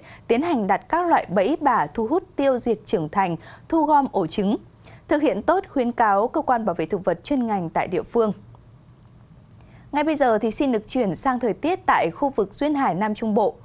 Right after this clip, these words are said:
cũng như là ở khu vực Tây Nguyên. Thời tiết tuần này ngày nắng nóng gay gắt, chiều tối và đêm có mưa rào rải rác và có dông. Hiện ngô hè thu đã trồng được khoảng chín mươi tư nghìn ha tại đây và trong giai đoạn cây con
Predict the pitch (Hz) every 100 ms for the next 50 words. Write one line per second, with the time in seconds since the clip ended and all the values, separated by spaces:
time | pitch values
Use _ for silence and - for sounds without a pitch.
0 | - 196 240 339 311 269 220 156 139 240
1 | 202 170 - 214 202 214 220 - - -
2 | - 277 381 349 240 226 220 214 226 214
3 | 208 220 220 196 214 262 254 349 - -
4 | 208 - 185 185 220 196 220 208 180 170
5 | 190 240 226 214 180 160 170 135 220 294
6 | - 180 160 160 220 202 - - - -
7 | 320 202 220 240 294 269 247 190 277 254
8 | 233 208 165 254 - 277 180 - 185 151
9 | - 202 240 277 - 262 240 196 170 285
10 | - 240 208 - 196 214 208 - - 247
11 | 294 302 285 269 233 170 - 214 220 220